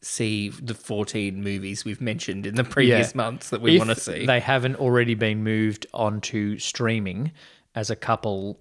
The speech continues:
Speaker 2: have. But we're going to look at what's coming to the streaming in October because nothing is coming to the cinemas in Australia. Apologies if you're listening overseas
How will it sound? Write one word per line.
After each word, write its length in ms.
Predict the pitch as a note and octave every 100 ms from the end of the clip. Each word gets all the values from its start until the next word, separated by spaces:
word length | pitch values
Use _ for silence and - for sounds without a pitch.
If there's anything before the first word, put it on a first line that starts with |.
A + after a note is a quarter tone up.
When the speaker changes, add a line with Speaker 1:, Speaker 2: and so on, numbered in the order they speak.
| -
Speaker 2:
have. 500 | - A2 G#2 F#2+ -
But 400 | C3 A#2+ A#2+ - -
we're 100 | C#3+
going 300 | B2+ E3 F3
to 100 | D#3+
look 220 | C3+ C3
at 80 | C#3+
what's 240 | B2 A#2+
coming 360 | - C3 A#2 A2+
to 120 | -
the 140 | A2 G2
streaming 500 | - B2+ B2 B2 A#2
in 140 | B2+
October 580 | A#2 - - D3 F3+ C4 - - - - -
because 400 | G#2+ A#2+ A#2 B2
nothing 440 | C#3 B2 - B2
is 160 | A2 G#2+
coming 280 | - A2+ A2
to 120 | -
the 60 | A2
cinemas 440 | - A#2+ A2 G#2+
in 160 | - A#2
Australia. 540 | G2+ - B2+ C3+ C3
Apologies 560 | G#2+ D3 F3 D#3+ B2+ A#2+
if 180 | C3 -
you're 100 | A2+
listening 440 | A2 G#2+ A#2+ G#2 -
overseas 880 | B2 A2 F#2 - C#3 C3 C3+ B2+